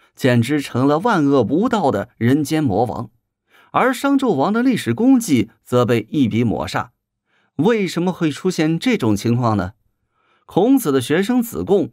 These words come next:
就曾经说过：“纣之不善，不如是之甚也。”就是说，纣王再不好，也没有历史记载当中那么坏。那么，为什么还会这么传他呢？他认为：“是以君子恶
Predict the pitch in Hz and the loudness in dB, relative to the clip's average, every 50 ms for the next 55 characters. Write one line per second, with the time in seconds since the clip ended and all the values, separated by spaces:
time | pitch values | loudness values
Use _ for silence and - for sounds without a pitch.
0 | _ _ _ - 98 92 87 - 98 98 98 95 107 107 101 - 113 110 107 - | _ _ _ -4 -4 -4 -2 -4 -4 -4 -2 -2 -2 -2 -2 0 0 -2 0 -2
1 | - 71 - _ _ _ _ _ _ _ _ _ _ _ _ _ - 220 202 175 | -4 -8 -8 _ _ _ _ _ _ _ _ _ _ _ _ _ 0 0 2 2
2 | 170 147 - 160 147 135 143 156 156 - 151 131 107 - - _ _ _ 139 135 | 0 -2 -4 -6 -4 -2 -4 -4 -2 -2 -2 -2 -4 -8 -10 _ _ _ 2 2
3 | 123 117 117 123 139 143 135 123 - - - 139 113 101 - 127 139 - - 262 | 4 4 4 4 2 2 0 -2 -6 -6 -2 -2 -2 -2 -2 -4 -6 -4 -2 -2
4 | 233 156 - - - - _ _ _ _ _ _ _ _ _ _ _ _ _ - | 0 0 -2 -4 -8 -12 _ _ _ _ _ _ _ _ _ _ _ _ _ 0
5 | 131 113 98 107 98 - - 117 127 - - - _ _ - 285 277 247 240 240 | 0 0 0 -2 -4 -2 0 0 0 0 -2 -10 _ _ -2 0 2 2 2 0
6 | 247 240 262 247 214 170 170 147 - 101 98 117 117 - - _ - 117 113 107 | 0 0 -2 -2 -2 -2 -2 -4 -2 0 0 -2 -2 -4 -10 _ -2 0 2 2
7 | 104 101 120 180 196 165 147 147 156 156 135 117 - 110 104 104 - 226 226 156 | 2 2 2 2 2 2 2 2 2 0 0 0 -2 -4 -4 -4 -4 -4 -4 -4
8 | - 92 82 82 95 101 107 98 101 113 123 127 104 101 101 - 147 - - _ | -4 -4 -6 -4 -4 -4 -4 -2 -2 -2 -2 0 -2 -2 -2 -2 -4 -6 -6 _
9 | _ _ _ _ _ _ _ _ 139 139 135 131 127 120 - _ - 233 302 302 | _ _ _ _ _ _ _ _ 0 2 2 0 -2 -4 -8 _ -2 0 0 2
10 | 254 208 160 131 - 139 156 143 120 - 147 170 - 165 165 - - 294 269 165 | 2 0 0 0 -2 -2 -2 -2 -2 -4 -4 -4 -2 -4 -4 -2 -4 -2 0 0
11 | 113 98 - - - 95 110 127 117 123 104 85 90 - _ _ _ _ _ _ | 0 -2 -4 -8 -8 -6 -4 -2 -2 -2 -4 -4 -6 -10 _ _ _ _ _ _
12 | _ _ _ _ _ - 151 156 151 151 135 120 123 135 143 160 - _ _ _ | _ _ _ _ _ -2 -2 0 0 0 0 0 0 -2 -2 -6 -10 _ _ _
13 | _ _ - - - 247 240 196 165 165 156 - 240 254 269 254 240 - - - | _ _ -12 -4 -2 0 0 2 0 -2 -2 0 2 4 4 4 4 2 0 -2
14 | 98 101 110 139 196 220 165 - - | 0 0 2 2 2 2 2 0 -2